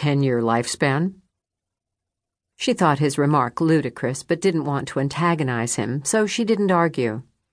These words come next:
Everyone in his class had learned early in the semester never to disagree.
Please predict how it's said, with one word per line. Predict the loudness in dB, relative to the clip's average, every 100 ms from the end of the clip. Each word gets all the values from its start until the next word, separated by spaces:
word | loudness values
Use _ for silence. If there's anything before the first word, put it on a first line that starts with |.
| _ _ _ _ _ _ 0
Everyone | 2 4 2 2 2
in | 2
his | 2 -2
class | -2 0 0 -2
had | -2
learned | 0 0 0 -2
early | 0 2 2 -2
in | -2
the | -2
semester | 0 0 0 -2 -4 -2
never | 0 0 2 2 0 -4
to | -4 -6
disagree. | -4 -4 -4 0 0 0 -4